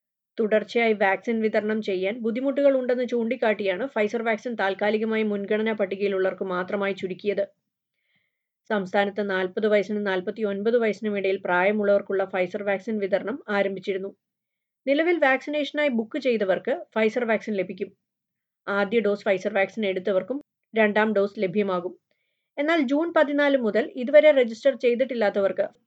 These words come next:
Pfizer വാക്സിൻ വിതരണം ചെയ്യുന്നില്ല. മറിച്ച് ഹോട്ടൽ ക്വാറന്റൈൻ ജീവനക്കാർ, ടൈഡ് വാച്ച് ജീവനക്കാർ, ഉയർന്ന കെട്ടിടങ്ങളിൽ താമസിക്കുന്നവർ, ഇവിടുത്തെ ജീവനക്കാർ,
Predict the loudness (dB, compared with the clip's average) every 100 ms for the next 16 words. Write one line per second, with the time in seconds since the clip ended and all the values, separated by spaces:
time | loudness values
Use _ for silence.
0 | 0 0 2 0 0 -2 -8 -4 0 0
1 | 0 -2 -2 -2 -2 -4 -6 _ _ _
2 | _ _ _ _ -4 -4 0 0 0 2
3 | 2 2 0 2 2 2 2 0 -2 -12
4 | -6 -4 -2 -4 -4 -6 _ _ _ _
5 | _ _ _ 0 6 6 6 6 6 6
6 | -6 -4 -2 -2 -2 -2 -4 2 2 4
7 | 4 2 2 -2 2 2 2 0 0 -4
8 | -4 -4 -2 -4 -6 _ _ -6 0 4
9 | 6 6 2 0 -2 -2 -6